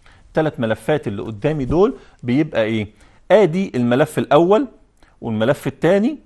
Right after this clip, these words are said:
والملف التالت. إيه اللي حصل؟ خدنا، ركز معايا بقى كده، نهاية الملف الأول، مش ده الأول، الملف الأول بدايته فوق ونهايته تحت. بداية، نهاية الملف الأول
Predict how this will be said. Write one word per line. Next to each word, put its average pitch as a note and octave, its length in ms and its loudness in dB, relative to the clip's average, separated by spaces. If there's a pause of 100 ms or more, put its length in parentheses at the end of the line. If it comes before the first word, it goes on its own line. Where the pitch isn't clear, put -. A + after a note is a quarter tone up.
والملف B2 500 -2
التالت. G#2 560 -6 (260)
إيه F3+ 140 4
اللي C3+ 160 0
حصل؟ C#3 360 0 (600)
خدنا، G#3+ 520 0 (600)
ركز D3+ 340 0
معايا C3 220 2
بقى D#3+ 140 2
كده، G3 280 -2 (280)
نهاية D3 520 2
الملف D#3 540 2
الأول، C#3+ 420 4 (460)
مش A2 200 -10
ده B2 100 2
الأول، G3+ 480 2 (160)
الملف A#2+ 300 -4
الأول E3 320 2 (260)
بدايته B2 420 2
فوق G#3+ 500 2
ونهايته C3 460 0
تحت. - 260 -4 (640)
بداية، B2+ 640 4
نهاية E3 520 6
الملف D#3+ 500 2
الأول C3 460 4